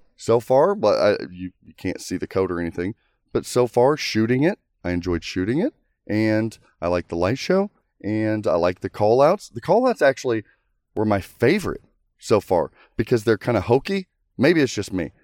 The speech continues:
Kinda hokey, but, uh, I, so far, so good, but we'll see where this code goes. The only thing that I want a modder to do, Dennis, there's this clear airball thing over the middle drops. It's like, think Ghostbusters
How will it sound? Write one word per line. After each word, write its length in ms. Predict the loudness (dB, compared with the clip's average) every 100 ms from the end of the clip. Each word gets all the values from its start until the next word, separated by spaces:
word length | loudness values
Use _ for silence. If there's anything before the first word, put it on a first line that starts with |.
| _ _ -8
Kinda 240 | -2 0
hokey, 360 | 2 0 0 -6
but, 300 | 0 0 2
uh, 260 | 2 2 2 _ _ _ -6
I, 220 | 0 0 0 -6
so 200 | -4 -2
far, 240 | 2 0
so 200 | 0 -2
good, 460 | 2 6 6 4 2
but 200 | 0 0
we'll 140 | -2 -4
see 200 | -2 -2
where 140 | 0
this 180 | -2 -6
code 360 | -2 0 0 -4 _ _
goes. 260 | 0 0 2
The 60 | 2
only 200 | 2 0
thing 240 | -2 0
that 140 | 0 -2 _ 0
I 120 | 0
want 480 | 0 -2 -4 -6 -12 -6
a 80 | -4
modder 540 | -2 -2 0 -2 -4
to 180 | -8 -10
do, 180 | -4 -4
Dennis, 340 | -2 -4 -4 -10 _ _ _ _
there's 240 | -2 -2 2
this 360 | 2 2 -4 _ _ -14
clear 380 | -4 0 2 4
airball 360 | 2 2 0
thing 180 | 0 -2
over 200 | -2 -4
the 320 | -4 -6 -6 -8
middle 300 | -6 -4 -4
drops. 540 | -4 -2 0 -2 -12 -20 _ -6
It's 200 | -4 0
like, 220 | 0 0
think 260 | -4 -4
Ghostbusters 680 | 0 0 0 -4 -4 -8 -16